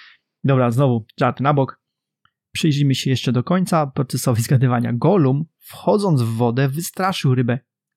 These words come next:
która wyskakuje z tej wody i ląduje na stopie Hobbita. No,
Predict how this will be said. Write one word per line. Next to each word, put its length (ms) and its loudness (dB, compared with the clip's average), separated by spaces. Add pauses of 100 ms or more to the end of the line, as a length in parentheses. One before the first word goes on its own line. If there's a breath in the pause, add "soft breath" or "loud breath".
która 240 -2
wyskakuje 760 -2 (180)
z 60 -20
tej 160 -2
wody 260 -2
i 120 -10
ląduje 380 -4
na 100 -2
stopie 300 -4
Hobbita. 440 -2
No, 280 -2